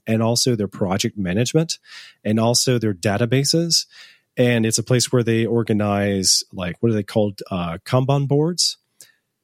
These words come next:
And it, it's amazing. It, it's over the top. It can do everything, and it can be overwhelming. So I decided when I was getting into Notion, well, if it's going to work for me, I need it to be really good at just one thing. What would I like to use it for?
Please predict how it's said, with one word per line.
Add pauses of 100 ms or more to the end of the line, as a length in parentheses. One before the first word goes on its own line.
(320)
And (340)
it,
it's
amazing.
It,
it's
over
the
top.
It
can
do
everything, (120)
and (440)
it
can
be
overwhelming.
So
I
decided
when
I
was
getting
into
Notion, (340)
well,
if
it's
going
to
work
for
me, (140)
I
need
it
to
be
really
good
at
just
one
thing.
What
would
I
like
to
use
it
for?